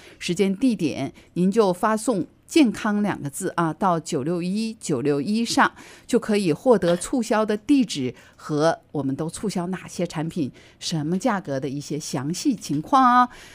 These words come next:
别忘了在繁忙的生活当中温馨我们的父亲一下，毕竟父爱和母亲都是同样伟大的。哪怕你就是送他一瓶醋，你送他一个健康鞋垫儿，那真是，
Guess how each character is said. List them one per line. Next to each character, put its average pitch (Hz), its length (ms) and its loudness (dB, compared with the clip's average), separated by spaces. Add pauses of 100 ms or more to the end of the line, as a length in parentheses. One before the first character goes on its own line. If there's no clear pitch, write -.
(160)
别 254 120 4
忘 302 220 10
了 247 200 10
在 240 320 4
繁 226 220 2
忙 240 260 6
的 202 460 4
生 294 220 4
活 247 120 2
当 254 200 4
中 269 260 4 (340)
温 254 240 6
馨 240 240 0
我 208 120 -2
们 92 120 -8
的 131 120 -6
父 202 180 -6
亲 151 220 -2
一 - 40 -6
下， - 300 -10
毕 226 100 2
竟 190 200 2
父 269 160 -2
爱 214 200 6
和 214 140 -2
母 208 160 0
亲 185 180 -4
都 202 120 -4
是 220 100 -6
同 170 240 -6
样 233 300 -4
伟 175 160 -4
大 226 240 -2
的。 156 160 -10 (320)
哪 262 120 4
怕 277 140 2
你 294 140 4
就 294 120 2
是 302 140 0
送 339 160 2
他 294 160 4
一 294 60 6
瓶 311 240 4
醋， 370 340 0 (300)
你 175 80 -6
送 233 180 -6
他 214 160 -4
一 214 100 -2
个 220 120 2
健 240 160 -2
康 240 180 -2
鞋 175 160 -6
垫 226 160 0
儿， 180 140 -2 (720)
那 339 80 2
真 285 220 2
是， 190 400 0